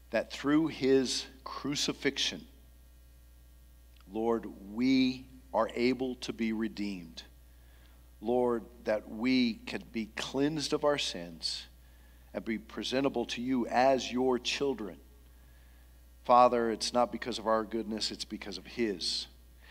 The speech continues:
Help us, Lord, to live a life that resembles, uh, that life of Jesus. It's in Jesus' precious name we pray. Amen. All right. Again, let me finish. <laughs> Uh,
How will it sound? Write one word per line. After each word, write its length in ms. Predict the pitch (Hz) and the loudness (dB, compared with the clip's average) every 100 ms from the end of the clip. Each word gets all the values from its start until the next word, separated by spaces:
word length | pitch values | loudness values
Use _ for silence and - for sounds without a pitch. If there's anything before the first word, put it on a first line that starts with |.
| - | 4
Help 260 | 139 147 147 | 6 6 4
us, 260 | 139 - | 0 -2
Lord, 460 | 127 139 139 139 139 | 0 4 4 2 -2
to 120 | 110 | -4
live 400 | 107 110 139 131 | -2 4 4 4
a 40 | |
life 500 | 131 101 110 120 113 117 | 0 4 6 4 2 -4
that 140 | 101 | -6
resembles, 840 | 107 101 95 110 110 107 101 - - - - - - - - - | -6 -8 -8 -6 -4 -4 -4 -6 -10 -14 -20 -20 -20 -20 -20 -16
uh, 60 | 85 82 - - - - | -14 -14 -16 -20 -20 -6
that 200 | 113 113 | 0 2
life 260 | 104 101 - | 2 0 -2
of 100 | 92 | -12
Jesus. 520 | - 82 - - - - - - - - - | -10 -10 -8 -6 -6 -10 -20 -20 -20 -20 -12
It's 160 | 101 107 | -8 -6
in 100 | 101 | -4
Jesus' 380 | 120 113 117 | -4 -2 -4
precious 420 | - 113 - 110 - | -6 -6 -4 -6 -8
name 160 | 104 | -8
we 120 | 101 | -8
pray. 340 | - - 85 67 - - - - - - | -10 -10 -10 -10 -20 -20 -20 -20 -20 -14
Amen. 320 | 92 87 85 - - - - - - - - - - - - - - - - | -12 -10 -14 -16 -20 -20 -20 -20 -20 -20 -20 -20 -20 -20 -20 -20 -20 -20 -14
All 60 | 87 | -10
right. 160 | 87 - - - - - - | -10 -12 -20 -20 -20 -10 -6
Again, 420 | 120 143 127 85 - - - | 2 2 2 -2 -14 -20 -10
let 120 | 120 117 | -6 -4
me 100 | 107 | -4
finish. 520 | 120 90 - - - | -6 -6 0 0 2
<laughs> 40 | - - - - - 190 - 120 - 117 - - - - - - - - - - - | 0 6 8 8 8 6 6 0 0 -2 -2 -6 -18 -14 -12 -12 -14 -14 -16 -8 10
Uh, 440 | 135 143 131 113 | 12 12 12 10